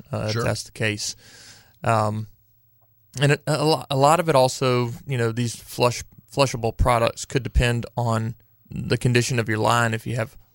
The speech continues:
Speaker 1: old cast iron and it's corroded and it's got a lot of, um, not smooth pipe,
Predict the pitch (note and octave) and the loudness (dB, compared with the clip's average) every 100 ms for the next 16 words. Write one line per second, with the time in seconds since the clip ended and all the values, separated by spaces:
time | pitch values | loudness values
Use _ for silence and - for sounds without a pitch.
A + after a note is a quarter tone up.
0 | - B2+ A2+ - A2+ A2 - A#2+ B2 A#2+ | 0 0 0 0 0 0 -2 0 2 0
1 | A#2 A2+ - - A#2 A#2 A#2+ B2 A2+ A2+ | -2 -4 -6 -6 2 4 4 2 0 -4
2 | - - C3 A#2 A2+ A#2+ A#2 A2 - - | -8 -4 -2 0 2 2 0 -4 -14 -20
3 | - _ _ - - - - B2+ - - | -20 _ _ -8 -6 -6 -6 -10 -18 -8
4 | A#2+ A#2+ A#2+ - - B2+ B2 A2+ - C3 | -2 2 2 0 -4 0 0 2 2 2
5 | C3+ C3 | 0 -2